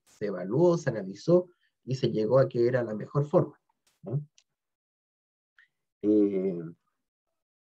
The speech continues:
para determinar el alcance, la organización debe considerar los aspectos internos y externos, a los que hicimos referencia anteriormente,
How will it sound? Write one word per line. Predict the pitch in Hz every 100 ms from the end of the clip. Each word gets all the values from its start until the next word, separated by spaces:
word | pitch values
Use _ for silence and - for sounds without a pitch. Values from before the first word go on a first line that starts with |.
| -
para | 120 123
determinar | 110 113 117 131 185
el | 156
alcance, | 120 - 147 151 151
la | 127
organización | 117 110 - 107 156 147 139
debe | 196 208 196
considerar | 185 175 180 160 - -
los | - 98 -
aspectos | - _ 107 - 87
internos | 98 85 - 123 156
y | 165
externos, | 165 - 123 123 147 - _
a | -
los | -
que | -
hicimos | 90 - 104
referencia | 92 87 104 104 117
anteriormente, | 107 127 151 170 117 113 127